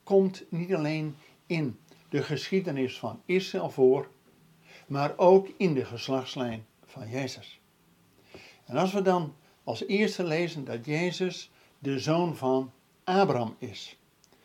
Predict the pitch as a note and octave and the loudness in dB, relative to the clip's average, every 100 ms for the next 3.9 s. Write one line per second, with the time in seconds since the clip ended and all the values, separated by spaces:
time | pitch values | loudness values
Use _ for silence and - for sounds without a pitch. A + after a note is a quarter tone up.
0 | - - - - - D3+ D#3+ G3+ C#4+ G#3 | -20 -20 -20 -20 -2 0 0 2 2 4
1 | D#3+ E3 F#3+ - C#3+ - - F#3+ A3+ F3 | 0 -4 -6 -8 -10 -10 -8 0 0 2
2 | D#3+ D#3+ - E3+ D#3+ G#3 E3+ D#3 D3 B2+ | -2 -2 -4 -6 -4 -4 -4 -6 -2 -4
3 | G#2+ C#3+ F#3 E3 A#2 G#2 - A#2+ G2+ | -2 0 2 2 -2 -12 -14 -14 -14